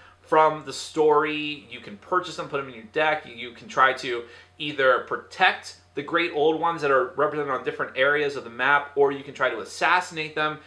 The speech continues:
with little bomb symbols that are on your cards, and you have tokens that are actually moved around representing your forces. People can turn into vampires. <laughs> People can summon zombies.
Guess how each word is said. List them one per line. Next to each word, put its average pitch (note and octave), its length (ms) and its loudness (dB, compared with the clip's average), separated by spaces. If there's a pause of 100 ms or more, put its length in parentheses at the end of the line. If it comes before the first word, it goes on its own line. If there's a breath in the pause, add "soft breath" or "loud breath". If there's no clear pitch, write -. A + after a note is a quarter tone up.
(120 loud breath)
with C3 140 -8
little C3 180 -2
bomb D3 320 0
symbols D3 300 -6
that B2 80 -4
are A#2+ 80 -2
on A#2+ 120 -2
your G#2 120 -14
cards, D#3 540 2
and A#2 200 -10 (200 loud breath)
you C3+ 80 0
have A#2 120 0
tokens G#3+ 440 2
that D#3+ 60 -2
are D3 60 4
actually C#3+ 220 -4
moved C#3 320 -8
around C#3+ 560 0
representing D#3+ 600 -4
your F#3 120 -10
forces. E3+ 680 -2 (1080 loud breath)
People G3+ 240 -2
can D#3+ 140 -4
turn D3+ 200 4
into - 180 -6
vampires. D4 840 4
<laughs> - 320 2
People B3 320 0
can E3 300 0
summon F3+ 420 2
zombies. B3 680 4